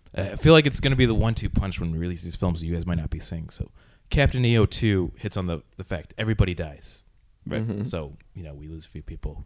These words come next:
Speaker 2: Right.
Speaker 1: Good publicity. Uh, Sonic the Hedgehog, the movie, is gonna hit on the fact everybody kisses. It's, uh, it's kinda like, it's going over the whole gamut of being human right there.
Speaker 3: Again, yeah, connecting with the everyman, uh, w-, which is part of what you've done your whole career.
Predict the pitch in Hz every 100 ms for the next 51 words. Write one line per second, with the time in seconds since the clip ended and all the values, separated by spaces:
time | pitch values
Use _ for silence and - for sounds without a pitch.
0 | - 80 82 - - 80 - 82 - -
1 | _ _ - - - - - 139 - 120
2 | 123 113 95 92 107 120 92 - _ _
3 | _ _ - 90 92 85 101 90 - 82
4 | - 101 95 - - - - - - -
5 | _ _ _ - - - _ - 78 73
6 | - _ _ _ - 127 113 101 90 104
7 | - 135 127 104 107 101 95 120 107 104
8 | 110 104 95 90 98 90 101 92 78 80
9 | 78 - 80 78 123 131 107 113 113 -
10 | 120 117 120 120 113 - 113 120 117 113
11 | 110 107 107 107 110 - - - 104 101
12 | 101 - 104 107 107 104 - _ _ -
13 | 113 113 110 117 113 107 117 120 117 123
14 | 123 131 214 -